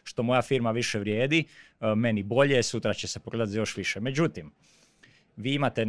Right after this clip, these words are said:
dobivate prvu investiciju i ispregovarate visoku valuaciju i kao sve super, prvi investitor je dobio manji postotak zbog toga. Međutim, stvari baš ne, ne,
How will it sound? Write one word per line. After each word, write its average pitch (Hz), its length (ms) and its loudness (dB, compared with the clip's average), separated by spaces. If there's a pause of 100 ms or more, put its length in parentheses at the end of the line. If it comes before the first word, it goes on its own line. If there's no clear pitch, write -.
(120)
dobivate 113 440 0
prvu 117 240 0
investiciju 139 640 -2
i 120 240 2
ispregovarate 107 680 0
visoku 101 380 -6
valuaciju 104 640 -2
i 120 60 -2
kao 104 220 -2
sve - 160 -8
super, - 420 0 (140)
prvi 117 200 -2
investitor 107 440 -2
je 98 60 -4
dobio 107 260 -2
manji 101 220 -2
postotak 92 480 -10
zbog 90 200 -18
toga. 147 300 -2 (760)
Međutim, 156 600 -2
stvari 185 360 2
baš 180 240 4
ne, 156 180 6 (100)
ne, 139 140 0